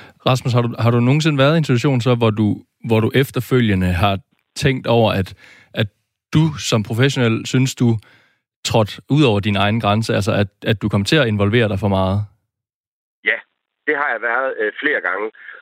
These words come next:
Speaker 2: Og det er ikke eksempler, som jeg, øh, har fortalt i,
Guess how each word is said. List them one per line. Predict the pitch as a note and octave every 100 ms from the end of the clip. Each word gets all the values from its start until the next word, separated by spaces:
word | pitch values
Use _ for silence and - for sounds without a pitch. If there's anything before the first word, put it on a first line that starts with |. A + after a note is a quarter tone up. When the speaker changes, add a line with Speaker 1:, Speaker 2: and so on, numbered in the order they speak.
| -
Speaker 2:
Og | A#2+
det | C3+
er | C3
ikke | D3+ C3 G#2+
eksempler, | - D3 F2 -
som | A2+ G#2
jeg, | G#2+ - A2
øh, | G#2 G2 F2+
har | G2+ -
fortalt | - C3+ -
i, | A2+